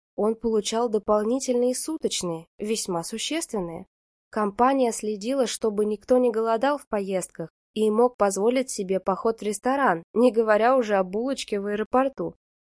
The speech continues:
Конечно, многие в поездках стремятся сэкономить, но не настолько же.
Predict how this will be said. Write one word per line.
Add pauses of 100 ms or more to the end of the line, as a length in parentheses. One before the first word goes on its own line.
(240)
Конечно,
многие
в
поездках
стремятся
сэкономить, (240)
но
не
настолько
же.